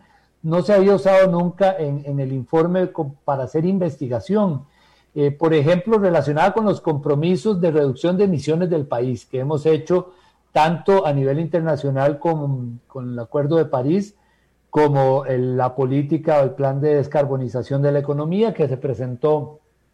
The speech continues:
el año, inicios del año pasado en el país, ¿no? Nosotros tenemos varios años de decir, eh, que el principal consumidor y em-, de energía y emisor en este país es el sector transporte, eh, y que había que trabajar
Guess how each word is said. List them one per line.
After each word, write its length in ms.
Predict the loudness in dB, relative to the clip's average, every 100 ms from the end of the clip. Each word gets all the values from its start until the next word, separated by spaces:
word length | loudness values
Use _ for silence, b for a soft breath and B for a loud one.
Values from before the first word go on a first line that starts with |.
| _ _
el 160 | -4 -2
año, 440 | -2 0 -2 -4 b b b _
inicios 320 | -12 -10 -6 0
del 120 | 0
año 220 | 0 0
pasado 560 | -2 2 4 4 0 b b b _ -8
en 160 | -4
el 140 | -4 -4
país, 280 | -4 -2
¿no? 220 | -4 -6 -4
Nosotros 460 | -4 -2 -2 -4 -2
tenemos 480 | 0 2 0 -2
varios 320 | -2 0 0 0
años 340 | 0 0 0
de 200 | 0 0
decir, 560 | -2 -2 2 2 0 -10 b b b -4
eh, 300 | 0 0 -2
que 200 | 0 0
el 120 | 0
principal 480 | -2 -4 0 0 0
consumidor 800 | 0 0 2 4 4 4 4 2
y 140 | -2
em-, 260 | -2 -4 -6
de 120 | -4
energía 520 | -2 -4 -2 2 4
y 60 | 4
emisor 400 | 0 -2 -2 -2
en 80 | -2
este 200 | -4 -4
país 460 | -2 0 0 -2
es 80 | -2
el 140 | -4 -4
sector 320 | -4 -4 -4
transporte, 720 | -4 -6 0 0 0 -6 -10 b b b b -4
eh, 520 | -2 0 -2 -4 -12 -4
y 160 | -4 -2
que 240 | 0 2
había 420 | 0 2 2 2
que 100 | 0
trabajar 760 | 0 2 2 2 2 2 0